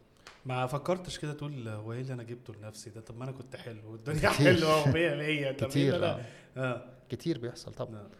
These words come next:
Speaker 1: ولو جات
Speaker 2: كتير.
Speaker 1: ال-، الإحساس ده بترد على نفسك إزاي؟
Speaker 2: كتير بيحصل، بس، آه، أنت في الآخر كل واحد لازم يبقى شايف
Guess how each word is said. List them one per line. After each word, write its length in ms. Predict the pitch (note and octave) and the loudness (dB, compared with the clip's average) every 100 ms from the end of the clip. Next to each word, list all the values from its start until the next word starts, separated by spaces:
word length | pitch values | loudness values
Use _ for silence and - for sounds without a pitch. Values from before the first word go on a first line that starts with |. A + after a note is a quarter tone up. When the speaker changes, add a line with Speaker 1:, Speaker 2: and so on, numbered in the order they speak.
| - | -8
Speaker 1:
ولو 260 | B2+ B2+ C3 | -2 -2 0
جات 120 | E3 | -2
Speaker 2:
كتير. 120 | F3+ | -4
Speaker 1:
ال-، 320 | D3+ A2 G#2+ G#2 | -8 -10 -12 -14
الإحساس 320 | F#2 - - C3 | -14 -14 -12 -10
ده 80 | |
بترد 320 | C3+ - B2 B2+ | -12 -12 -10 -10
على 100 | G#2 | -10
نفسك 180 | A2 A2+ | -14 -16
إزاي؟ 260 | G#2 G2 - | -18 -18 -12
Speaker 2:
كتير 220 | C3 F#3 | -4 -2
بيحصل، 420 | D3+ F3 - G3 | 0 -2 0 -2
بس، 380 | E3+ D#3 - - C#3+ | 0 -2 -2 -4 -2
آه، 280 | C3 B2 | 0 -2
أنت 320 | D#3 E3 D#3 D3 | -2 -4 -4 -4
في 60 | |
الآخر 520 | C#3+ G2+ D#3+ - D3 C3 - - - - - - - | -4 -4 -4 -2 -4 -6 -18 -20 -20 -20 -20 -20 -2
كل 200 | D#3+ E3+ | 2 6
واحد 320 | E3 D#3+ C#3 | 4 2 2
لازم 260 | C#3 D3 D#3 | 2 4 2
يبقى 180 | B2+ | 0
شايف 600 | A#2+ C#3+ D3 D3 - - | 0 2 2 2 -2 -10